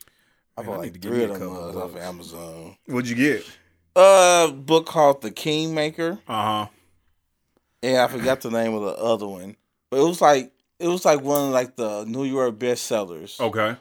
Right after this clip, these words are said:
Speaker 1: The other one. So it's just, so I wanted to see, like, what, what made, like, what made it so good.
Speaker 2: Uh-huh.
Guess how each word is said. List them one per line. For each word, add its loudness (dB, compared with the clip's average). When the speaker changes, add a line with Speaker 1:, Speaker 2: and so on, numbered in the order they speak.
Speaker 1:
The -8
other 2
one. -12
So -4
it's -6
just, -8
so 0
I 2
wanted 0
to -14
see, -6
like, 0
what, -8
what -4
made, -4
like, -12
what -8
made -10
it -14
so -10
good. -16
Speaker 2:
Uh-huh. -4